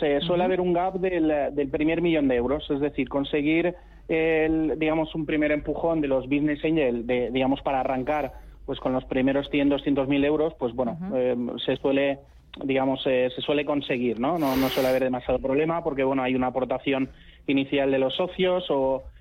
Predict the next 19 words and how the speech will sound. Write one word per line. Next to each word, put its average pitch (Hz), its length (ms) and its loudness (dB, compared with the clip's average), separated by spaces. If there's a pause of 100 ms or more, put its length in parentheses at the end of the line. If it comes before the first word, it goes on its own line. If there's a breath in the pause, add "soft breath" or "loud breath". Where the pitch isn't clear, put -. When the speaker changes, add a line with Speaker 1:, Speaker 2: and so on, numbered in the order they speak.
(140)
Speaker 1:
a 139 100 -4
través 135 320 0
de, 131 460 2
eh, - 100 -6
los 135 300 0
emisas 143 640 0
o, 135 400 2
o 135 100 -4
financiación 139 500 0
bancaria, 139 440 0
pues, 131 160 -2
Speaker 2:
Ujú. 190 380 -4
Speaker 1:
consigues 143 440 0
llegar 131 220 -2
a 117 80 0
eso, 113 180 -4
¿no? 147 160 0
Pero 151 160 0
luego 151 380 0